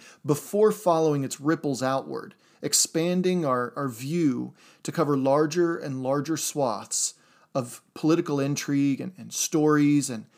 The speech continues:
and here it is, yes, a major movement toward this idea of globalization, which the Vikings are directly responsible for.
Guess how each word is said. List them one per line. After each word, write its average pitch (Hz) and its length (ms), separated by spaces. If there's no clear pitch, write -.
and 104 140
here 156 300
it 151 60
is, 120 220
yes, 135 420
a 131 120
major 156 680
movement 143 680
toward 139 280
this 131 220
idea 127 680
of 120 180
globalization, 131 1080
which - 260
the 143 140
Vikings 156 640
are 131 180
directly 135 800
responsible 135 680
for. - 340